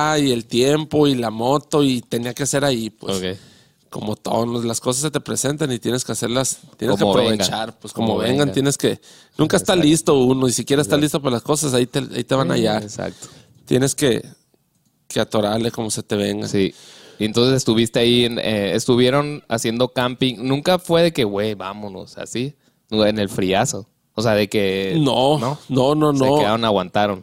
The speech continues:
Speaker 1: Simón, y las cosas se dan, güey. Parece
Speaker 2: Sí.
Speaker 1: que, que, que el pinche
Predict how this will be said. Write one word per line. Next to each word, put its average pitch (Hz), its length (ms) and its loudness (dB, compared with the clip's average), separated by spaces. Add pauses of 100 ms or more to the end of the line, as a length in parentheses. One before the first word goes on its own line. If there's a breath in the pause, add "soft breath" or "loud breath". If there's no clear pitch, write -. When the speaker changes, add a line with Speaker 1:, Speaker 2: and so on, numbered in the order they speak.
Speaker 1:
Simón, 120 580 2 (120)
y 147 140 4
las 147 180 2
cosas 180 320 0
se 165 140 0
dan, 156 340 0
güey. 180 160 2
Parece 143 400 2
Speaker 2:
Sí. - 80 -4
Speaker 1:
que, 143 260 2 (140)
que, 123 140 -6
que - 120 -8
el 120 60 -6
pinche 143 600 0